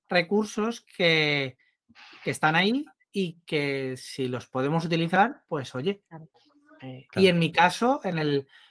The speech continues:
Speaker 1: el, el, el colegio de, el Colegio de Valencia,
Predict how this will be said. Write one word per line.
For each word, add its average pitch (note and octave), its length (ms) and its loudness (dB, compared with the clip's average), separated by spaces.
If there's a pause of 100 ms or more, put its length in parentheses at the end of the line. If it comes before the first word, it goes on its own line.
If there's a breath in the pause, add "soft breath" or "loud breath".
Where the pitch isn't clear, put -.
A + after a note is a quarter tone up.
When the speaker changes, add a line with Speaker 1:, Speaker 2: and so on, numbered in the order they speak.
(160)
Speaker 1:
el, D3+ 260 4
el, C#3 200 0
el C#3+ 100 -2
colegio D3+ 400 0
de, E3 480 2 (400 loud breath)
el E3 80 -10
Colegio E3 260 2
de E3+ 60 4
Valencia, F#3+ 580 2